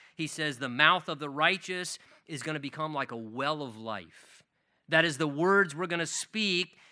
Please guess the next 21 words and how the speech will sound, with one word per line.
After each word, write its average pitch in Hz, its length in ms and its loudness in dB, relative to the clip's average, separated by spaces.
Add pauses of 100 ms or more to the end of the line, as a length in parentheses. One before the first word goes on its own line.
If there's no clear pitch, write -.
if 151 180 -4
we're 170 100 -2
in 147 120 -2
right 151 260 2
relationship 147 560 -6
with 139 200 -10
God 160 540 2 (380)
are 175 140 2
going 208 320 0
to 214 60 -6
be 190 140 -2
words 180 480 2
that 175 140 0
are 165 100 2
going 185 300 -4
to 165 100 -6
basically 175 800 -4
impart 214 480 -2
life 294 320 0
to 110 100 -14
people. 85 440 -20